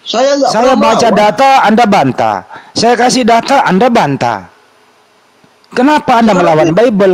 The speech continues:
Speaker 2: Bapak nggak capek?
Speaker 1: Bu-, bukan melawan, Bang. Bible
Speaker 2: Lah, ini
Speaker 1: itu dibaca <clears throat> untuk dipahami.
Speaker 2: Bagaimana mau Anda pahami, Anda sendiri nggak baca?
Speaker 1: Makanya kelanjutan doa Tuhan Yesus itu apa kepada muridnya?
Speaker 2: Ya, berarti berdoa ya,
Speaker 1: Kenapa,
Speaker 2: Pak?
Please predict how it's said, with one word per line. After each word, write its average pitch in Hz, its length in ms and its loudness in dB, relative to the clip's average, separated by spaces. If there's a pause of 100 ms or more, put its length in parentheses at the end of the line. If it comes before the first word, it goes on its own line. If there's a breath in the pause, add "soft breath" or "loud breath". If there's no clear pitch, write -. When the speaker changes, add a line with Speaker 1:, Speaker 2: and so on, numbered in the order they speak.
Speaker 2:
Bapak 208 220 0
nggak 214 160 -2
capek? 170 380 -2
Speaker 1:
Bu-, 214 180 -4 (540)
bukan 285 320 -2
melawan, 285 600 0
Bang. 117 240 -2 (300)
Bible 208 320 -2
Speaker 2:
Lah, 226 160 0
ini 247 220 0
Speaker 1:
itu 226 120 -2
dibaca 180 920 -2
<clears throat> 196 140 -2
untuk 208 220 -2
dipahami. 226 920 0 (800)
Speaker 2:
Bagaimana 269 580 -2
mau 254 140 2
Anda 208 180 2
pahami, 165 400 0
Anda 156 160 0
sendiri 151 320 -2
nggak 160 200 0
baca? 208 680 -2 (460)
Speaker 1:
Makanya 254 500 -2
kelanjutan 247 640 0
doa 208 320 0
Tuhan 208 240 -2
Yesus 190 320 -2
itu 240 140 -2
apa 240 480 -4 (120)
kepada 175 340 -4
muridnya? 170 540 -2
Speaker 2:
Ya, 175 140 -4
berarti 175 240 -4
berdoa 247 380 0
ya, 226 100 2
Speaker 1:
Kenapa, 170 80 -2
Speaker 2:
Pak? 202 180 0